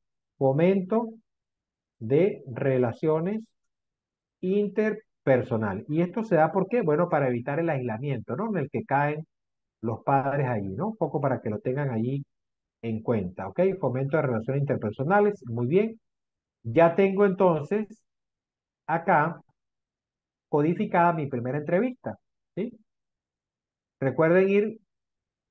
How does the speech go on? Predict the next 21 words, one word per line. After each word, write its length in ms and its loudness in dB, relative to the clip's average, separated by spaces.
guardando. 800 2
¿Por 200 2
qué? 340 -4
Se 140 6
va 140 6
el 80 6
internet, 420 2
se 140 0
va 120 4
la 80 2
luz, 220 0
se 60 -4
daña 220 -2
el 60 -6
computador, 640 0
ya 140 -2
me 180 -6
queda 260 0
eso 160 -4
guardado 540 -2
allí, 200 -4